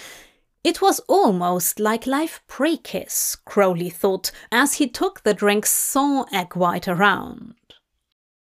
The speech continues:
"Working as a waitress in a cocktail bar?" a guest with a too charming smile and a rich voice said as Crowley placed the drink on its napkin.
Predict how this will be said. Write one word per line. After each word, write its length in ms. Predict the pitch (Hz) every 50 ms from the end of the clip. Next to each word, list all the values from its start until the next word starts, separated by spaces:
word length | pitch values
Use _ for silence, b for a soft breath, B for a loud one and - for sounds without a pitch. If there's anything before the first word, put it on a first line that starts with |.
| _ _ _ B B B B B B B B B B B _
"Working 520 | - 202 202 208 220 226 - 247 233 226 233
as 160 | 240 233 -
a 100 | 269 262
waitress 500 | 277 302 311 285 - - 202 190 185 -
in 120 | 220 226
a 60 | 262
cocktail 520 | 277 - 302 262 - - - - 175 170 170
bar?" 320 | 147 175 175 185 247 359 415 427 _ _ _ _ _ _ _ _ B B B B B _ _ _ _ -
a 100 | - 202
guest 580 | 170 - 214 202 180 165 - - - - - 240
with 160 | 247 294 -
a 140 | 320 311 320 -
too 300 | - - - 349 349 359
charming 540 | - - - - 240 233 247 233 214 196 202
smile 560 | 202 - - 214 208 202 202 202 202 196 190 -
and 220 | - 240 269 269 294
a 120 | 302 285
rich 420 | 233 208 277 311 302 - - - -
voice 400 | 180 160 208 214 196 - - -
said 580 | - - - - 220 202 196 190 196 190 - -
as 240 | - 247 262 - -
Crowley 580 | - - - 233 220 240 262 247 202 190 185
placed 560 | - - - - 254 285 320 - - - -
the 80 | - 240
drink 460 | 214 - 202 220 214 175 170 170 -
on 140 | 202 180 180
its 200 | 180 180 - -
napkin. 920 | 220 202 202 - - - - 202 180 165 - - - - - - - 196